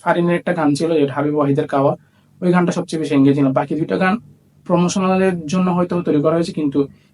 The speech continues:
যেসব জায়গায় সিনেমার যেসব জায়গায় সেট করা হয়েছে মানে ওই জায়গায় সেট না করলেও চলতো, এটা খুব বেশি সিনেমার গল্পের মধ্যে এফেক্ট করেনি। সুতরাং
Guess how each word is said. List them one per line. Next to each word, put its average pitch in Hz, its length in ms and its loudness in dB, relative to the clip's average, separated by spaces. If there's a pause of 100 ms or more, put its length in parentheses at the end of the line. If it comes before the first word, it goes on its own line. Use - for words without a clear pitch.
(140)
যেসব 156 360 -2 (120)
জায়গায় 180 300 0 (100)
সিনেমার 180 400 0
যেসব 165 240 -6
জায়গায় 175 280 0
সেট 180 220 -12
করা 160 160 2
হয়েছে 170 200 -2 (100)
মানে 151 120 0 (120)
ওই 160 160 2
জায়গায় 175 240 2
সেট 170 140 -6 (100)
না 143 140 2
করলেও 139 300 4
চলতো, 135 180 -2 (100)
এটা 147 120 0 (400)
খুব 190 100 -6 (100)
বেশি 175 200 0 (140)
সিনেমার 160 360 2 (500)
গল্পের 147 280 2
মধ্যে 147 220 0
এফেক্ট 143 280 -8
করেনি। 123 260 0 (1400)
সুতরাং 180 300 -2